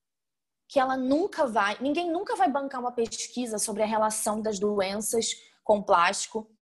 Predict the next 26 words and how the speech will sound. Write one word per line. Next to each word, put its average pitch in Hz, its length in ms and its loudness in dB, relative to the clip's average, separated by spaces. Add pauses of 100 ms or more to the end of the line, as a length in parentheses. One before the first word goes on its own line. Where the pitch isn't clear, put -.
(540)
com, 226 280 2
com - 240 -6
a 233 60 2
indústria 226 220 -4
do 202 60 -10
petróleo, 202 720 4 (260)
né? 233 240 2
Se - 220 -8
você 349 220 -4
for - 280 0
começar 285 380 0
a 240 60 4
olhar 240 220 2
uma 226 140 0
curva 220 460 -4
da 196 200 0
quantidade 196 540 -2
de 196 120 -8
câncer, 240 800 -4 (320)
de 196 320 -4
doenças 233 960 2
respiratórias, 208 1160 4 (340)
de 208 280 -6
doenças 240 440 0
de 240 80 -2
pele, 196 800 4